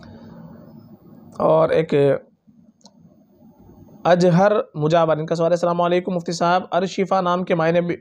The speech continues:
बता दें प्लीज़। आपने कहा था कि ये नाम मुनासिब नहीं है, but ये तो अर्श और शिफा इन दो नामों से बनता है, फिर क्यों नहीं रख सकते? प्लीज़ रिप्लाई दिए।" वालेकुम अस्सलाम।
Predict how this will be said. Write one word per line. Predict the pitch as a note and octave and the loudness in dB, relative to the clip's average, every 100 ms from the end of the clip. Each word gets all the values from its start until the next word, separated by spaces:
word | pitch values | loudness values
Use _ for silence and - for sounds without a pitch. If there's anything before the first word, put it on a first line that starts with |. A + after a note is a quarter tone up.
| D3+ | -4
बता | D3 D#3 | 0 0
दें | E3+ | 0
प्लीज़। | D#3+ D#3+ F3 - _ - - _ F#3 | 0 0 0 -2 _ -20 -20 _ -2
आपने | E3+ G3+ G3 | 0 0 0
कहा | F#3 F3+ | 0 0
था | F#3+ | -2
कि | F#3 | 0
ये | F3 | 0
नाम | F3 | 2
मुनासिब | E3+ D#3+ D#3 D#3+ | 0 0 -2 -2
नहीं | F3 F#3 | 2 2
है, | E3 D#3 | 2 2
but | F3 | 0
ये | F3+ F3+ | 2 0
तो | F#3 | 0
अर्श | F#3 F3 G#3 G3 | 0 0 -2 -2
और | - F#3+ | 0 2
शिफा | F#3 - F#3+ G3 G3+ - _ _ - | 0 -2 0 2 0 -4 _ _ -2
इन | E3 F3 | 0 2
दो | G3+ | 2
नामों | F#3+ F3 F3 | 2 2 2
से | F#3 | 0
बनता | E3+ E3 F#3 | -2 -2 0
है, | F#3+ G3 - _ _ _ _ - | 2 0 -2 _ _ _ _ -4
फिर | G3+ G3+ | 0 0
क्यों | - G#3 | 2 2
नहीं | F#3+ | 4
रख | F3 | 2
सकते? | E3 E3 E3+ F#3 | 2 -2 0 0
प्लीज़ | E3+ F3 D#3 | 2 2 2
रिप्लाई | D3 C#3 | 2 0
दिए।" | C3 A#2+ - - | 0 -2 -4 -2
वालेकुम | E3 F#3 F3 | 2 2 2
अस्सलाम। | E3 D3 C3 | 0 0 -2